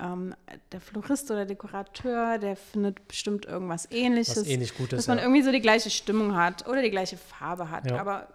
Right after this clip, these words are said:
Speaker 1: man will ja auch nicht eins zu eins Dinge nachmachen.
Speaker 2: Mhm.
Speaker 1: Von daher wird's dann ein bisschen anders. Aber wie gesagt, sich dann nicht damit zu stressen.
Speaker 2: Mhm.
Speaker 1: Also dann einfach ein bisschen andere Dinge nehmen.
Speaker 2: Ja. Punkt acht passt auch ganz gut dazu. Zeit zum Planen und Zeit ohne Planung einplanen.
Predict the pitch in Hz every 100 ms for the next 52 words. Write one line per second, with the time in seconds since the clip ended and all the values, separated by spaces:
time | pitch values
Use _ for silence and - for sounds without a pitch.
0 | 285 262 320 392 370 240 226 - 202 202
1 | - - 185 180 - 175 165 165 170 175
2 | 180 165 175 170 160 147 147 151 214 208
3 | 214 247 240 - 233 262 269 - 220 214
4 | - 185 208 262 277 262 254 254 - -
5 | 202 202 202 208 202 196 202 - - _
6 | _ _ - 208 220 269 240 208 202 185
7 | - 180 - - - 151 - 143 139 135
8 | 131 139 180 180 185 - 190 - 185 -
9 | - - 240 247 226 214 175 180 180 170
10 | 170 156 151 175 - _ _ 131 127 -
11 | _ _ _ - - - _ _ 156 156
12 | 175 - 170 151 - - 175 202 202 208
13 | 196 190 202 226 247 - 143 147 - 139
14 | 151 160 170 170 127 - 120 - 156 180
15 | 170 151 156 156 151 139 143 147 139 139